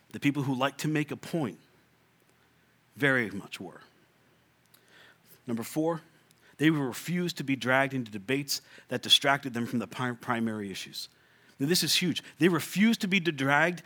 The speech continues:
into debates or discussions, or to, sometimes even to answer questions, questions that would distract them from their primary issues. We see Jesus do this a lot. Oftentimes, he was asked questions, and he didn't give direct answers to 'em. One time, as a matter of fact, he's with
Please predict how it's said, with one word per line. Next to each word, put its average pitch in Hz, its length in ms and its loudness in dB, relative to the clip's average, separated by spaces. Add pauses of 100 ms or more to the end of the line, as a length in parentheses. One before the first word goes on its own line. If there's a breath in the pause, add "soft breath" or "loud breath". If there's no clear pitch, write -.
(140 loud breath)
into 143 200 0
debates 135 580 -2
or 139 120 -4
discussions, 165 800 2 (160 loud breath)
or 135 120 0
to, 151 220 0
sometimes 180 400 4
even 175 140 2
to 143 160 0
answer 170 280 0
questions, 190 460 -2 (340 loud breath)
questions 180 420 2
that 156 100 2
would 147 120 0
distract 160 480 2
them 127 120 0
from 147 160 0
their 131 120 0
primary 139 540 2
issues. - 380 -6 (400 soft breath)
We 185 100 2
see 226 160 6
Jesus 175 420 2
do 180 160 -2
this 151 200 -6
a 139 120 -4
lot. 135 260 -2 (240 loud breath)
Oftentimes, 196 520 8
he 208 60 2
was 185 140 2
asked 175 300 6
questions, 175 480 4 (260 loud breath)
and 160 100 6
he 220 80 10
didn't 220 220 6
give 196 220 2
direct 180 260 2
answers 185 320 2
to 139 140 2
'em. 104 80 -2 (220 loud breath)
One 196 200 6
time, 180 200 6
as 156 120 0
a 147 40 2
matter 139 200 6
of 123 60 -2
fact, 143 240 0 (280 loud breath)
he's 190 220 4
with 202 240 4